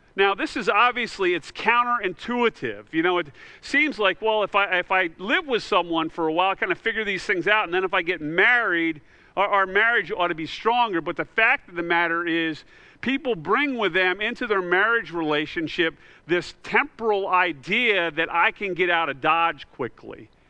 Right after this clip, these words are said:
And so when things go south in the midst of the marriage,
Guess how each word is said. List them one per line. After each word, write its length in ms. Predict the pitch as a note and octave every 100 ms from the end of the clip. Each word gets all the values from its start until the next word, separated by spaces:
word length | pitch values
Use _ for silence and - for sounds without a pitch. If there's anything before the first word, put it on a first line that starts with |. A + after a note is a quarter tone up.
| _ _ _
And 140 | - D#3+
so 160 | A3
when 160 | G3 F#3
things 340 | - D4+ D#4
go 220 | - A3+
south 600 | G3 - - G3 A#3 C#4+ - - _ _ _ _ _ -
in 120 | F#3+
the 60 | F#3
midst 360 | G3 G#3+ -
of 80 | G#3+
the 80 | F3
marriage, 720 | E3+ F#3 G#3 B3+ C4+ A3+